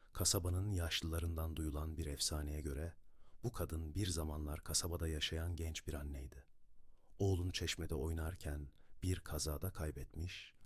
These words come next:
ardından akıl sağlığını yitirmişti. Kasaba halkı onun ağlamalarına dayanamayıp kadıncağızı dışlamış, sonunda ise o kadının kendini aynı çeşmede boğduğu söylenmişti. O günden beri kadın her gece aynı yerde ağlardı.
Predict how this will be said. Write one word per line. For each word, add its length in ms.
ardından 580
akıl 240
sağlığını 440
yitirmişti. 640
Kasaba 420
halkı 420
onun 320
ağlamalarına 680
dayanamayıp 680
kadıncağızı 640
dışlamış, 600
sonunda 460
ise 360
o 120
kadının 440
kendini 440
aynı 340
çeşmede 480
boğduğu 340
söylenmişti. 760
O 100
günden 400
beri 180
kadın 440
her 180
gece 320
aynı 320
yerde 320
ağlardı. 540